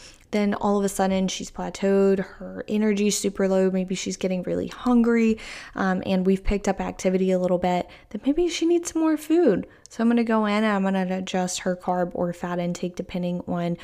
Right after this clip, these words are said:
her body and how it responds best. It's really understanding if your body responds best on high carb, lower fat or high fat, lower carb,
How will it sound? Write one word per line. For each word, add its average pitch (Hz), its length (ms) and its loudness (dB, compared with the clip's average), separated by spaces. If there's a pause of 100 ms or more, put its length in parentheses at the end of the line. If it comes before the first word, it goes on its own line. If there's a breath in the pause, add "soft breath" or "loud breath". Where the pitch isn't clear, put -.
(260 loud breath)
her 220 240 4
body 175 540 4
and 175 180 -2
how 175 220 -2
it - 100 -4
responds 170 520 -4
best. 170 360 -8
It's 175 180 -10
really 175 280 2
understanding 175 600 -2
if 170 180 -4
your 180 80 0
body 175 280 -4
responds 175 520 -6
best - 260 -8
on - 80 -8
high 175 220 -6
carb, 175 320 -4
lower 170 220 2
fat 190 460 -4
or 180 200 -2
high 180 240 -6
fat, 180 280 -8
lower 180 240 -2
carb, - 440 -4